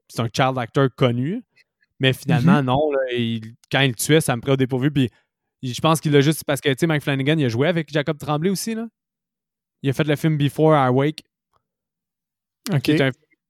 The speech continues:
Speaker 1: ouais, Jacob Tremblay, quand il va dormir, tous ses rêves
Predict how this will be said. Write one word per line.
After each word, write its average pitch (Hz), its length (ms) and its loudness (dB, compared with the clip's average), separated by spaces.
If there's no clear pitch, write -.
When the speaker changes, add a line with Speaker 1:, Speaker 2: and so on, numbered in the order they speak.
Speaker 1:
ouais, 147 140 0
Jacob 147 240 2
Tremblay, 147 240 2
quand 170 180 0
il 151 80 -6
va 156 120 4
dormir, 151 600 0
tous 175 120 0
ses 151 180 0
rêves 151 340 0